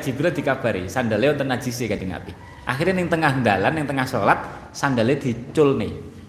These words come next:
Sahabat sing weruh ngoten niku sing dadi makmum tiru-tiru. Kanjeng Nabi nyopot sandal, sandale copot ngoten mawon.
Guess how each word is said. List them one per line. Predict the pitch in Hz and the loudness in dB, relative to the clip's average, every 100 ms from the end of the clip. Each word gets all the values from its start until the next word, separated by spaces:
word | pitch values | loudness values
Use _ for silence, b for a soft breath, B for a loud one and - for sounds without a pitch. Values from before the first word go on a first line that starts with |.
| - | -18
Sahabat | - 180 170 208 220 226 | -2 2 6 4 4 2
sing | - 208 190 | 2 0 2
weruh | 202 185 | 4 4
ngoten | 185 180 214 | 4 0 4
niku | |
sing | 226 180 | 4 6
dadi | 147 160 | 4 4
makmum | 202 208 202 196 | 2 2 0 4
tiru-tiru. | 208 202 202 226 214 170 156 | 6 6 6 4 4 0 -2
Kanjeng | 147 151 | 0 2
Nabi | 151 156 | 2 2
nyopot | 156 156 151 | 0 0 2
sandal, | 143 120 233 233 | 2 4 2 2
sandale | - 120 127 190 | 2 2 4 4
copot | 226 262 247 - | 4 4 4 2
ngoten | 180 180 | 0 0
mawon. | 175 139 | 0 -2